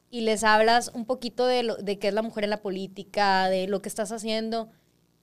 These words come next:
y siempre sales de ahí y te buscan un montón de chavas como ilusionadas o con la esperanza de que si no te hubieran escuchado hablar o si no te hubieran visto,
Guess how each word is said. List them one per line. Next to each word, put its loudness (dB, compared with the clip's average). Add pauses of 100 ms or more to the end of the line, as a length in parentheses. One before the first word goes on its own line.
(140)
y -8
siempre -2
sales 0
de -4
ahí -4
y -12
te -8
buscan -4
un -20
montón -8
de -8
chavas 0 (400)
como -2
ilusionadas -2
o -8
con -8
la -4
esperanza -2 (240)
de -2
que 0
si -8
no -2
te -6
hubieran -2
escuchado 0
hablar -2
o -4
si -6
no 2
te -8
hubieran -2
visto, -2